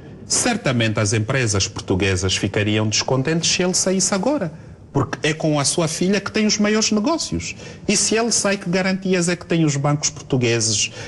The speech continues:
e outros que se associaram à filha do presidente que esses negócios,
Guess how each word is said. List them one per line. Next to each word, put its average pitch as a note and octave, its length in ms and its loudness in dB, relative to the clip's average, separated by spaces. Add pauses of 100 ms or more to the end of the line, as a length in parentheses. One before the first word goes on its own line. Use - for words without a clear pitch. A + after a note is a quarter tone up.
(120)
e C3 160 4
outros D4+ 260 0
que - 100 -4
se - 140 2
associaram C3 480 0
à B2+ 60 2
filha C#3 260 0
do C3+ 60 -4
presidente D3 500 0 (340)
que - 80 0
esses - 220 0
negócios, F3 680 0